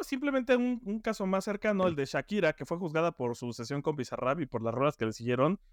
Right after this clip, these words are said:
como de pinche vieja ardida, ¿no? Y que está lucrando con el dolor. Y, y me parece interesante que se le dé voz a este reclamo que me parece injusto, porque el usar el dolor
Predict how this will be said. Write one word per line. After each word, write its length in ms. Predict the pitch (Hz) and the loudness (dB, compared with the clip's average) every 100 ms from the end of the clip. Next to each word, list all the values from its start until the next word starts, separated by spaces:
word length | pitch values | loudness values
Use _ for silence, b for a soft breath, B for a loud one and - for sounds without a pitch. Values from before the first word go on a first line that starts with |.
| _ | _
como 240 | - 123 117 | 0 2 2
de 100 | 113 | 0
pinche 240 | - - | -4 -4
vieja 200 | 120 113 | -4 -2
ardida, 340 | 110 123 113 98 | -4 -2 -2 -2
¿no? 240 | 123 156 | 0 2
Y 100 | 113 | 0
que 300 | 101 104 98 - - - _ | -6 -10 -10 -18 -20 -20 _
está 180 | - | 0
lucrando 380 | 127 131 123 123 | 0 2 0 0
con 140 | 120 117 | -2 -4
el 100 | 120 | 0
dolor. 320 | 131 147 - _ _ _ _ | 2 2 0 _ _ _ _
Y, 120 | 208 - | -6 0
y 60 | 220 | 2
me 100 | 226 | 2
parece 280 | 220 226 285 | 2 2 0
interesante 460 | 233 175 190 202 | 0 -2 -2 -4
que 100 | - | -4
se 100 | 180 | -4
le 140 | 143 143 | -2 0
dé 320 | 156 170 170 | 2 2 0
voz 240 | 151 160 | -2 -4
a 60 | 160 | -4
este 220 | 156 170 151 | -4 -4 -4
reclamo 500 | 123 127 - 147 156 | -6 -8 -2 -2 -2
que 100 | - | -4
me 100 | 123 | -4
parece 300 | 113 123 - | -2 -4 -2
injusto, 460 | 143 - 147 - 131 | -6 -6 -8 -4 -4
porque 720 | 120 113 120 117 113 113 113 _ 117 117 | -6 -8 -4 -4 -4 -6 -10 _ -20 -10
el 160 | 131 147 | -2 -2
usar 260 | 143 160 | 0 2
el 140 | 190 160 | 2 2
dolor 520 | 135 139 139 165 | 0 2 0 -2